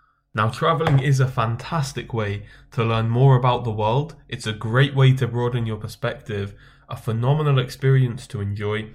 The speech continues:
and it's a particularly useful way to understand the different values across the world.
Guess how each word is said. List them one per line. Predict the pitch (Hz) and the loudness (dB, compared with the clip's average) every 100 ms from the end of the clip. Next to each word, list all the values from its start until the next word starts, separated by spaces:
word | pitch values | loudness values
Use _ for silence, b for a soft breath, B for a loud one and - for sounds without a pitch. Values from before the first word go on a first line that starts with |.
| - - _ | -20 -20 _
and | 113 113 | -8 -6
it's | - | -8
a | |
particularly | 110 131 - 147 - 151 135 117 | -6 -6 -6 -10 -8 -2 0 0
useful | 110 135 131 - 107 | 0 0 0 -4 -6
way | 101 101 101 B B - | -6 -6 -8 B B -14
to | - - | -8 2
understand | 127 131 120 - 110 107 | 4 4 2 -4 -2 -2
the | 107 | -4
different | 101 123 - 120 127 | -4 -4 -4 -8 -4
values | 110 107 101 101 - | -2 -2 -6 -8 -10
across | - - 107 - | -10 -8 -8 -8
the | 101 | -8
world. | 101 104 135 | -6 -8 -10